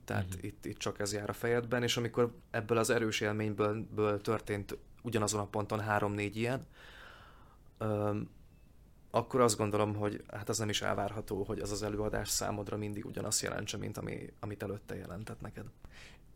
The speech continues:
Speaker 2: Itt ülök a szobámban, és, ö, csak nagyon-nagyon megvisz ez a dolog. Ö,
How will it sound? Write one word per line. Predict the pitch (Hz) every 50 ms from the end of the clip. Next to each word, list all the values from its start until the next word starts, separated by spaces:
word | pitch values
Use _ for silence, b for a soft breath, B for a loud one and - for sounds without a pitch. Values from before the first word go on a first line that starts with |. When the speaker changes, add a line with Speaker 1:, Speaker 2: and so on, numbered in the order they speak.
| - -
Speaker 2:
Itt | - 123 117 107 - - -
ülök | 101 101 98
a | -
szobámban, | - - - 101 90 87 87 90 92 98 104 104 104 - -
és, | 104 98 90 87 - - -
ö, | 104 92 95 92 92 92 90 92 - - - - - b b b b b - -
csak | - - 117 113
nagyon-nagyon | 110 107 98 92 87 87 87 85
megvisz | 85 85 85 85 87 -
ez | 87 90
a | 90
dolog. | 87 - - 101 98 95 98 - - - - - -
Ö, | - 92 90 87 85